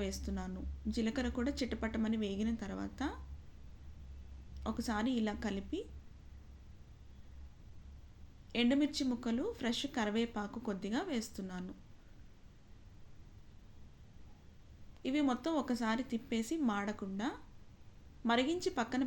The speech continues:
పెట్టిన ఈ ములక్కాడ పప్పుచారుని ఇందులోకి వేసేయాలి. అంతే, చాలా రుచికరమైనటువంటి ములక్కాడ పప్పుచారు తయారైపోయిందండి. చిక్కగా లేకుండా, మరీ పల్చగా లేకుండా, సరిపడా చిక్కదనంతో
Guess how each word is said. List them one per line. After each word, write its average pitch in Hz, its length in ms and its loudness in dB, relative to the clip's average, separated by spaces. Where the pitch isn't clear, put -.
పెట్టిన 226 280 4
ఈ - 100 4
ములక్కాడ 233 360 4
పప్పుచారుని 214 560 0
ఇందులోకి 214 460 2
వేసేయాలి. 196 560 0
అంతే, 208 380 -2
చాలా 254 340 6
రుచికరమైనటువంటి 233 1120 2
ములక్కాడ 240 480 4
పప్పుచారు 220 560 2
తయారైపోయిందండి. 208 1040 2
చిక్కగా 330 500 4
లేకుండా, 240 540 8
మరీ 220 160 8
పల్చగా 240 460 4
లేకుండా, 208 540 4
సరిపడా 240 420 4
చిక్కదనంతో 214 760 0